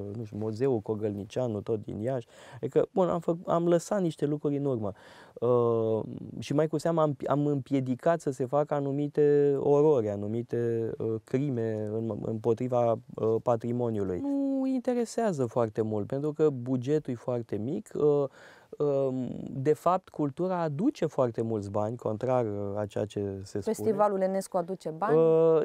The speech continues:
Speaker 1: da, dar nu este singura suferință. Sunt multe, da? Pinacoteca municipiului Bucare-, București, o altă,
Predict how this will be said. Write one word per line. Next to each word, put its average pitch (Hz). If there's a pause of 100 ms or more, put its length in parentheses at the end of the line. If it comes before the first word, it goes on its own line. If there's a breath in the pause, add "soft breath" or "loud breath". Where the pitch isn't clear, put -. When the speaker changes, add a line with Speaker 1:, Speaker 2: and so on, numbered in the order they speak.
Speaker 1:
da, 135 (100)
dar 151
nu 214
este 240
singura 120
suferință. 101
Sunt 156
multe, 175
da? 151
Pinacoteca 131
municipiului 117
Bucare-, 113
București, 110
o 95
altă, 117